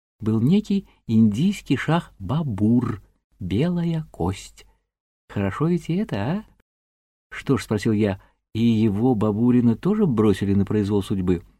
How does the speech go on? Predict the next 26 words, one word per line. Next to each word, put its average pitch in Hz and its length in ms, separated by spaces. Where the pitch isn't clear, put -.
Пунин 139 440
опять 117 360
потёр 107 320
своё 101 300
темя. 90 440
«Непременно, 143 1300
и 107 100
даже 127 240
с 113 60
большей 151 560
жестокостью, 151 1000
чем 151 240
нашу 147 300
кралечку. 127 720
С - 120
раннего 135 380
детства 131 440
одна 127 260
борьба. 131 440
Я 110 120
даже, 123 220
признаться, 127 560
по - 120
этому 120 340
случаю, 123 460
вдохновясь 117 600